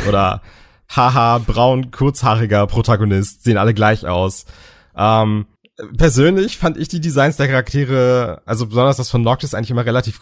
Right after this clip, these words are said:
cool. Der Rest ist so meh. Ähm,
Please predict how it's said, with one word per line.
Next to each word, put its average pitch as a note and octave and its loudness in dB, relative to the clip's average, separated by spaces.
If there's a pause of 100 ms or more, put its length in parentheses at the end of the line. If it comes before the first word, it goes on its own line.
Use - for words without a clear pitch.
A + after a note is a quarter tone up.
(120)
cool. D#3+ -4 (580)
Der A#2 0
Rest B2 -2
ist - -8
so A2 2
meh. B2 2 (240)
Ähm, A#2 -2